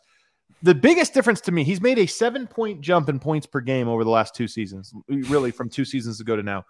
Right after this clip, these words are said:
To me, the number one thing has been his ability to attack closeouts. And I'm gonna roll a little highlight clip here, but you see on this one, Gobert trying to attack him. I mean, this was, this was, like, such a, like, mouse in the, I love it that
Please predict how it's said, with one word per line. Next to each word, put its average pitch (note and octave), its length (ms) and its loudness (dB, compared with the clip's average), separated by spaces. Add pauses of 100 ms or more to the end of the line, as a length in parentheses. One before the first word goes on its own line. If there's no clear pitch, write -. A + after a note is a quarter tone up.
(280)
To F#3 100 6
me, G#3+ 220 6
the G3 100 4
number G3 380 8
one G3 220 2
thing D#3+ 260 0
has C3 220 0
been G#2+ 480 -2
his C3+ 180 -2
ability D#3+ 500 0
to D3+ 120 -2
attack C3 400 -4
closeouts. B2+ 440 -4
And A#2+ 60 -4
I'm A#2+ 60 -8
gonna A#2+ 140 -6
roll C#3 280 -2
a C#3+ 40 -4
little C3 300 -2 (280)
highlight E3+ 420 0
clip C#3+ 180 -4
here, C3+ 140 0
but C3 120 -4
you B2+ 100 -6
see F3+ 460 -6 (380)
on C3+ 180 0
this D#3+ 200 -2
one, C3 340 -2 (640)
Gobert D3 440 4
trying D#3 320 -2
to D3+ 100 -2
attack C#3+ 380 -2
him. D3+ 260 -6
I A#2 80 -8
mean, B2 120 -6
this C3+ 140 -8
was, A2 200 -8
this C3 160 -4
was, G#2+ 160 -8
like, G2+ 200 -8
such - 280 -4
a, A2 80 0
like, G2+ 240 -4
mouse G#2 300 -8
in A2 60 -8
the, G#2 140 -10
I A2+ 120 0
love A2+ 200 0
it G#2 60 -6
that G2+ 120 -8